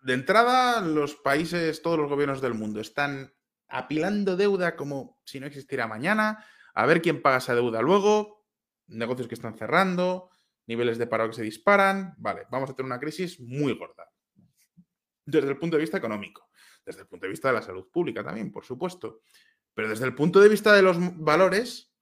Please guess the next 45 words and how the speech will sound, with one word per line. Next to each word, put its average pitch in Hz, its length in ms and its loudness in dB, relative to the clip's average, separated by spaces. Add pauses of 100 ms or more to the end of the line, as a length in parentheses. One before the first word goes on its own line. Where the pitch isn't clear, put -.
(160)
esto - 180 -8
también 180 280 -4
es 117 100 -12
una 123 160 -6
crisis 113 300 -14
muy 101 180 -10
gorda. - 400 -12
Tú 104 140 -20
piensa 139 300 -6
que, 139 300 -8 (1300)
perdón, 117 300 -2
ahora 147 180 4
sí 147 200 -2
lo, 135 360 2
m-, 131 560 -6
me 120 240 -8
centro 123 240 -10
un 123 100 -6
poco 117 380 -6
en 107 120 -10
España, 143 580 -8 (180)
pero 107 460 -8 (520)
en 123 140 -8
España 214 460 0
toda 185 200 2
la 180 120 2
vida, - 420 -10 (640)
uno 156 240 0
de 156 60 4
los 143 100 4
estereotipos 135 640 -2
que 156 80 -8
tenemos 131 260 -6
los 120 120 -6
españoles, 175 460 -8
un 180 100 -6
español 185 520 -8
tiene, 175 300 -10
hay 156 120 -2
dos 165 160 -4
estereotipos 147 560 -6
que - 100 -20
tenemos 143 260 -6
los 127 120 -12
españoles 175 600 -10